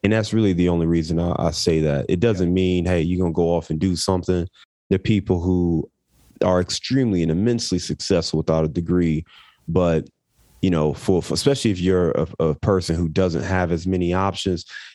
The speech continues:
Speaker 1: you need to take away as many barriers and give yourself as many options as possible. So that's the only reason I say you should get a degree.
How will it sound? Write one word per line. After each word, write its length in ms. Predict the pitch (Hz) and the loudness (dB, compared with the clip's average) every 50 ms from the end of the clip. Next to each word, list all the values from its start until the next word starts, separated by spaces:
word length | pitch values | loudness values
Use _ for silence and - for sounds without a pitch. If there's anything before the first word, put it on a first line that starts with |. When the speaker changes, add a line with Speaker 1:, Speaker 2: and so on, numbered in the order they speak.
| _ _ - | _ _ -6
Speaker 1:
you 220 | - 98 104 123 139 | -2 0 2 2 2
need 160 | 139 135 113 | 2 2 2
to 100 | 104 92 | 0 -2
take 400 | - _ - - 104 95 92 - | 0 _ 0 2 2 2 2 0
away 260 | 92 87 92 90 87 | 0 2 2 2 2
as 120 | 85 78 85 | 0 0 0
many 240 | 87 87 85 80 78 | 0 0 0 -2 -4
barriers 600 | 76 76 78 87 87 87 87 85 80 78 73 - | -6 -2 0 2 2 4 2 2 0 0 -2 -4
and 80 | 80 78 | -2 0
give 140 | 87 80 | 0 0
yourself 340 | 78 80 - - - 87 78 | 0 -2 -2 -2 -2 -2 -2
as 120 | 78 73 80 | -2 -2 -2
many 220 | 80 78 76 76 | 0 0 0 0
options 380 | 78 76 73 73 - - 67 71 | 0 0 -2 -4 -6 -6 -6 -8
as 80 | 65 - | -6 -4
possible. 400 | - 78 73 71 - - 73 71 | -2 0 0 -2 -2 -2 -4 -2
So 100 | - 87 | 0 0
that's 140 | 95 90 - | 0 0 0
the 60 | 90 | 0
only 100 | 82 78 | 0 0
reason 200 | 76 71 73 71 | -2 -2 -2 -2
I 80 | 69 76 | -2 -4
say 220 | - - 82 76 | -2 -2 -2 -2
you 140 | 69 73 76 | 0 -2 -4
should 180 | 73 - - - | -6 -8 -6 -6
get 100 | 76 - | -4 -4
a 60 | - | -4
degree. 340 | - - - - - 73 | -8 -8 -10 -8 -8 -10